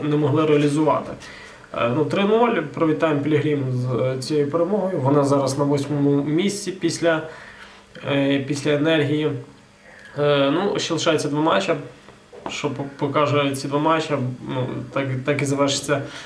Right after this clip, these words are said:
турнірна таблиця. Е, наступний матч був між командами Факел і Бистриця два. Е, сім два на рах-, на користь Факела. Е, відзначились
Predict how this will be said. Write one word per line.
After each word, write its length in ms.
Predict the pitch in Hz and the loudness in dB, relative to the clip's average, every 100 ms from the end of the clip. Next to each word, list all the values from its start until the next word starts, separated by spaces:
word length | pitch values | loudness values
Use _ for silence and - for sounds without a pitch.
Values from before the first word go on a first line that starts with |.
| - - | -18 -10
турнірна 380 | 139 143 139 139 | -2 0 2 0
таблиця. 420 | 151 143 120 - - - - - - - - - - - - - - 139 | 0 0 0 -2 -10 -18 -18 -18 -18 -18 -20 -20 -20 -20 -20 -20 -18 -6
Е, 500 | 135 131 131 127 123 - - - - - - - 151 | -2 0 2 2 2 -4 -14 -18 -20 -18 -18 -12 -4
наступний 320 | 151 147 220 202 | -2 -2 2 4
матч 200 | 196 147 | 4 2
був 300 | 170 170 160 | 2 4 4
між 200 | 160 147 | 2 0
командами 840 | 165 156 147 139 143 139 135 131 127 | 0 0 2 4 4 2 0 -2 -6
Факел 560 | - 165 156 - 151 151 156 - - - | 0 2 2 0 0 0 -4 -16 -18 -8
і 120 | 139 | -4
Бистриця 500 | 131 151 - 156 165 | 0 0 0 -2 -2
два. 320 | 135 95 71 - - - - - 123 | 0 0 0 -8 -18 -20 -20 -12 -6
Е, 260 | 120 120 123 - - - | -4 -4 -6 -12 -20 -20
сім 280 | - - 160 | -8 -2 0
два 240 | 143 147 | 2 2
на 60 | 135 | 2
рах-, 260 | 131 147 147 | -2 -4 -2
на 520 | 139 135 139 131 120 123 123 | -2 2 2 2 2 0 0
користь 460 | 147 131 127 - - - | 0 0 -4 -10 -14 -2
Факела. 520 | 190 196 190 190 180 - - - - - - - | 0 0 0 0 0 -4 -16 -18 -18 -20 -12 -2
Е, 340 | 127 127 127 127 | 2 2 2 2
відзначились 840 | 139 151 156 143 147 139 131 - | 0 2 2 2 0 0 -2 -4